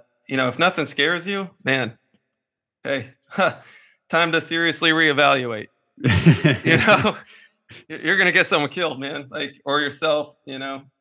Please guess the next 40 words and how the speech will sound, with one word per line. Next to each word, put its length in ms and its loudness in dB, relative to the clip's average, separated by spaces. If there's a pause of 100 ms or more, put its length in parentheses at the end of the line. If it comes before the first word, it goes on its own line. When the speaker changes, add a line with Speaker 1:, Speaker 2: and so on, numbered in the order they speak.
(800)
Speaker 1:
There 160 -4
should 180 -4
be 100 -4
things 260 -4
that 80 -10
scare 260 -8
you 140 -8
out 180 -8
there, 260 -12 (280)
and, 340 -6
Speaker 2:
That's 180 0
Speaker 1:
uh, 40 0
you 100 0
Speaker 2:
right. 80 -2
Speaker 1:
should 140 -6
be 100 -6
training 380 -4
on 140 -6
those 240 -12
things. 460 -12
And 220 -12 (460)
so 160 2
how 120 4
do 60 2
you 80 0
do 200 0
that? 200 0
Uh, 180 -2 (200)
yeah, 140 -12 (180)
learn 220 2
everything 340 -2
you 80 -8
can. 340 -10 (360)
You 120 -10
know, 200 -6
there's, 340 -4
there's 200 -2
nothing 420 0
off 240 -4
limits. 480 -14